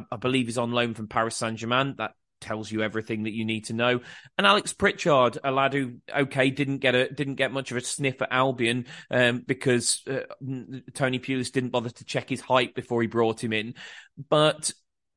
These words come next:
everything we've seen of Alex Pritchard at other clubs, I think, has, uh, has shown you that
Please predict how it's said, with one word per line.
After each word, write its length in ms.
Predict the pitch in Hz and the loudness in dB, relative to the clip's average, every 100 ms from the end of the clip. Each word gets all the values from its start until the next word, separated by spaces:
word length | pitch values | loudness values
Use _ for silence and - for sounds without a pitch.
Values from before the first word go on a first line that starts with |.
| _ _ _ | _ _ _
everything 380 | 190 185 175 165 | 2 4 4 2
we've 120 | 143 | 2
seen 220 | 123 156 139 | 0 0 4
of 60 | |
Alex 280 | 135 131 - | 2 2 -2
Pritchard 680 | - 143 - 147 123 120 117 - | -2 -2 0 2 4 4 2 0
at 160 | 131 | 0
other 200 | 123 143 | 2 0
clubs, 520 | 135 - 80 120 - - | -2 -4 -6 -6 -10 -6
I 80 | 131 | -6
think, 240 | 120 135 135 | -4 -6 -6
has, 240 | 120 - 139 | -8 -6 -2
uh, 100 | 131 | -2
has 240 | 139 131 - | -2 -6 -8
shown 400 | - - 139 131 | -10 -2 0 0
you 160 | 135 131 | -2 0
that 280 | 127 127 | 2 0